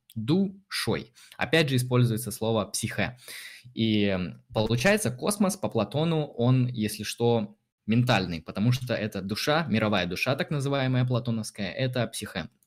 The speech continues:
Это, опять же, ментальное свойство бытия. А, вот, поэтому, ну, кстати, да, платоновская картина, если ее брать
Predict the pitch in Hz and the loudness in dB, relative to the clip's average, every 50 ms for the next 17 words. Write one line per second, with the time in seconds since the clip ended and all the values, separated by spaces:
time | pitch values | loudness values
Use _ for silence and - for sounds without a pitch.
0 | _ _ _ _ _ _ _ _ _ _ - - 113 110 - 107 101 104 - 120 | _ _ _ _ _ _ _ _ _ _ -6 -2 -2 0 2 0 0 4 4 4
1 | 117 113 110 113 110 110 107 113 113 104 101 104 - - 101 92 - - 90 98 | 4 6 4 4 4 4 4 4 4 4 4 2 2 0 -2 -4 -2 -4 -4 -6
2 | 95 - - 98 82 - - - - - - - - - - - - 98 98 92 | -4 -2 -2 -2 -2 -2 -6 -12 -16 -14 -14 -14 -16 -16 -18 -12 -4 -2 0 0
3 | 87 85 95 104 - - - 104 107 - 98 95 95 92 - - _ 143 143 - | 0 0 0 -2 -2 -2 -2 -2 -2 0 0 0 0 0 -4 -6 _ -2 -2 0
4 | - 127 127 120 123 135 123 110 92 - 110 110 113 - 120 113 107 107 - 110 | 2 2 4 4 4 4 4 4 4 2 0 0 2 4 4 4 4 2 0 -2
5 | 101 - 110 104 107 - 170 165 170 123 107 101 92 92 - - 92 95 98 95 | -2 -2 -2 -4 -2 -2 -2 0 2 2 2 2 0 0 -2 -2 0 2 2 2
6 | 95 101 104 107 104 - - | 4 4 4 2 2 -2 -8